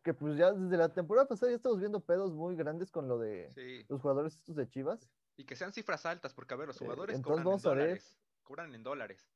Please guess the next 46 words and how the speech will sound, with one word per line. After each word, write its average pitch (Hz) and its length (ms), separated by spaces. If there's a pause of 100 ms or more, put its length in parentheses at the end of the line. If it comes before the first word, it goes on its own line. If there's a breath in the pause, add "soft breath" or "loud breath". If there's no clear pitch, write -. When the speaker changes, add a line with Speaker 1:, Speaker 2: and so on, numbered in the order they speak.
(120)
Speaker 2:
Entonces, 131 220
pues, 147 140
que 120 100
sea 127 160
un 143 120
castigo 135 340
económico 123 440
fuerte 135 360
y - 20
que 180 120
no 156 80
se 170 140
Speaker 1:
Exactamente, - 20
Speaker 2:
les 131 120
castigue 151 280
solo 151 220
Speaker 1:
exactamente. 127 60
Speaker 2:
con 127 120
partidos, 185 380
porque, - 260 (260 soft breath)
pues, 131 100
los 131 100
mandan 165 200
a 135 40
los 127 140
juegos 160 280
de 117 120
categorías 131 440
inferiores, 147 420
los 127 100
jugadores 147 380
los 151 120
disfrutan, 170 500
ahí 147 140 (320 soft breath)
caminan 143 360
tantito, 165 540
llegan 147 240
fresquitos 139 400
para 120 160
el 123 60
siguiente 143 280
partido 143 280
y 147 60
dicen, 143 200
"Ah, 135 40
pues, - 180